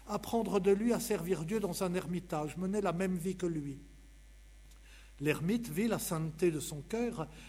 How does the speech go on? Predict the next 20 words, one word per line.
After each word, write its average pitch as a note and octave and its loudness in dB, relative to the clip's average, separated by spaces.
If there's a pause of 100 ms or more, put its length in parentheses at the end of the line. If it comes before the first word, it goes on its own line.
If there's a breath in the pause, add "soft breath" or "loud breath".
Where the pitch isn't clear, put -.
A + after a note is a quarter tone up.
(100)
et G3 6
comprit G#3+ 0
que G3+ 2
semée A3+ 0
dans F#3 0
cet F#3 -2
esprit - -2
qui - -4
paraissait F#3 -4
à D#3+ -2
tous G#3 -8
si - -6
stérile, F3 -2 (340 loud breath)
la E3+ 0
parole F#3+ 4
de D#3 0
Dieu E3+ 0
produirait E3 0
au C#3+ -4
centuple. B2+ -8